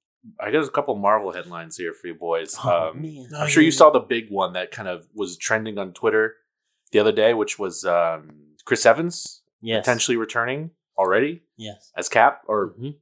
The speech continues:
Speaker 1: I don't know what, in what capacity he was returning, but that's the rumor. He played coy about it on Twitter. He didn't really, con-, he just,
Speaker 3: Yeah,
Speaker 1: like,
Speaker 3: he, didn't he kinda, like, deny, he's
Speaker 1: he's
Speaker 3: like,
Speaker 1: kinda
Speaker 3: "This
Speaker 1: de-
Speaker 3: is the first I've heard," or
Speaker 1: Yeah, he was
Speaker 3: something
Speaker 1: just kinda
Speaker 3: like
Speaker 1: like, "I"
Speaker 2: That sly bastard.
Speaker 3: Yeah.
Speaker 1: So the rumor was that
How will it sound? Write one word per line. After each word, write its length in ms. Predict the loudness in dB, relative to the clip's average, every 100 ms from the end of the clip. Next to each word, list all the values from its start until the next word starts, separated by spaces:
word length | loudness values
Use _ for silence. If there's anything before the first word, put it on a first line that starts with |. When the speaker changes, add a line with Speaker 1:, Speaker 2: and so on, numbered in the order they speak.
| _
Speaker 1:
I 80 | -4
don't 80 | -2
know 80 | -2
what, 180 | -2
in 80 | -2
what 120 | -6 -6
capacity 400 | 2 2 2 -10
he 40 |
was 80 | -12
returning, 280 | -12 -12 -8
but 100 | -8
that's 160 | -6
the 100 | -8
rumor. 440 | -8 -6 -6 -6 _ _ _ _ _ _ _ _
He 140 | -8
played 280 | 4 4 4
coy 240 | 0 0
about 260 | 4 4 4
it 80 | 0
on 120 | -12
Twitter. 280 | -6 -4 -4
He 100 | -6
didn't 180 | -12 -12
really, 220 | -8 -8
con-, 220 | -10 -20
he 200 | -12 -10
just, 200 | -4 -2
Speaker 3:
Yeah, 60 | 2
Speaker 1:
like, 100 | 0
Speaker 3:
he, 100 | -2
didn't 360 | -10 -8 -6 -6
he 100 | -8
kinda, 240 | -10 -8 -8
like, 160 | -12 -16 _ _
deny, 340 | -18 -18 -18 -20
he's 100 | -12
Speaker 1:
he's 140 | -8
Speaker 3:
like, 80 | 2
Speaker 1:
kinda 180 | 4 4
Speaker 3:
"This 140 | 0
Speaker 1:
de- 40 | -4
Speaker 3:
is 40 |
the 80 | -6
first 340 | -6 -6 -4
I've 140 | -6 -10
heard," 300 | -14 -14 -6
or 40 |
Speaker 1:
Yeah, 120 | 0 0
he 80 |
was 80 | 0
Speaker 3:
something 80 | -4
Speaker 1:
just 80 | -4
kinda 160 | -2 0
Speaker 3:
like 180 | 0 0
Speaker 1:
like, 160 | 0
"I" 40 | 0 _ _
Speaker 2:
That 260 | -12 -8
sly 460 | -6 -6 -6 -8 -8
bastard. 640 | -14 -20 -18 -18 -18 -20 _ _
Speaker 3:
Yeah. 300 | -20 -20 -20 _ _ _
Speaker 1:
So 140 | 0
the 80 | 2
rumor 240 | 2 2
was 160 | 0 2
that 360 | 4 4 2